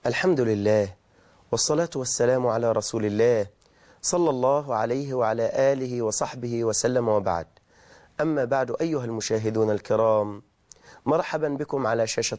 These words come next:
الرحمة في قناة الرحمة مع هذا البرنامج الذي هو بعنوان إلى عرفات.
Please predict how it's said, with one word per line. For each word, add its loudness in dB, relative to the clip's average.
الرحمة -4
في 2
قناة 0
الرحمة -4
مع 0
هذا 0
البرنامج 0
الذي 0
هو 2
بعنوان 2
إلى 2
عرفات. -2